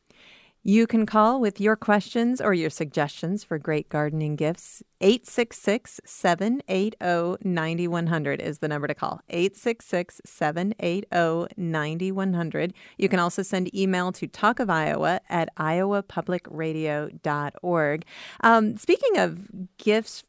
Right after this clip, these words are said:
for, with kids in mind, you talked about the amaryllis, and that, I've done those for my kids every year.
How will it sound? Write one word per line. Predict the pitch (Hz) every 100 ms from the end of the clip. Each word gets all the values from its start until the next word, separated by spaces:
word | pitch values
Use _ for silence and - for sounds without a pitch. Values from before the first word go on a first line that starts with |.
| -
for, | 185 175 170 165 165 165 165 -
with | 202 247 -
kids | - 247 233 180
in | 185 165
mind, | 156 143 147
you | 175
talked | 190 180
about | 180 170
the | 175 -
amaryllis, | 160 156 151 156 139 151 - 180
and | 165 160 -
that, | 180 170 -
I've | 175 170
done | 190 180
those | 165 160
for | -
my | 160 156
kids | - 151 - _ -
every | 196 185 185
year. | 165 147 151